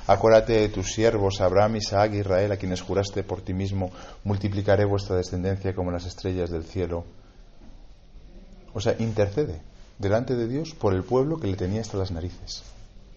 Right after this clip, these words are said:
Y dice, "Entonces se arrepintió el Señor de la amenaza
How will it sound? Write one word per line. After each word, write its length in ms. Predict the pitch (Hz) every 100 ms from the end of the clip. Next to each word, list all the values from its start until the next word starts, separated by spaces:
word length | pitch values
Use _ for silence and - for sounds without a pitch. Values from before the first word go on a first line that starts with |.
| - - - - - -
Y 80 | 95
dice, 440 | 92 - 90 85 - - - -
"Entonces 520 | 95 98 107 104 110
se 80 | -
arrepintió 560 | 90 90 90 85 90 85
el 100 | 80
Señor 380 | - 82 85 85
de 100 | 80
la 80 |
amenaza 500 | 80 82 82 - 78